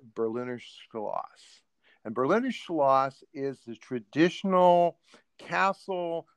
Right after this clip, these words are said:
that was used as a center for government, uh, in Bavaria. So this is the story.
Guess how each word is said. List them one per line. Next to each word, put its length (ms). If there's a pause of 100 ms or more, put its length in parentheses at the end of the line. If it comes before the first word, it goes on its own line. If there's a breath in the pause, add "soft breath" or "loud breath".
(120)
that 180
was 340
used 500
as 220
a 60
center 400
for 220 (180)
government, 540 (500 soft breath)
uh, 800 (160)
in 140
Bavaria. 580 (1900 soft breath)
So 180
this 260
is 140
the 120
story. 560